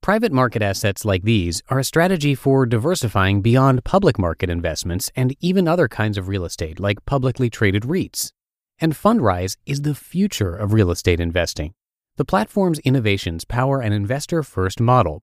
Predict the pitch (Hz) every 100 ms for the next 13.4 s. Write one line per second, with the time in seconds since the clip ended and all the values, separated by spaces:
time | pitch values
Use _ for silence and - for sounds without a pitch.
0 | - 139 143 135 156 208 135 98 98 98
1 | 92 101 147 165 - 110 113 - 104 95
2 | 127 135 85 80 87 101 - - 127 -
3 | 104 98 104 98 113 113 120 170 135 92
4 | 80 - 82 80 80 80 - 76 - -
5 | - - 165 180 202 185 113 104 - 107
6 | - - 107 113 117 - - 120 87 85
7 | 101 90 69 - _ _ _ _ - 208
8 | 240 180 160 156 135 127 - 127 117 -
9 | 117 120 101 90 85 92 107 113 147 170
10 | 156 143 135 113 139 101 82 101 117 123
11 | - - 165 117 120 151 180 151 113 101
12 | 110 110 95 - 110 - 185 208 - 160
13 | 165 82 90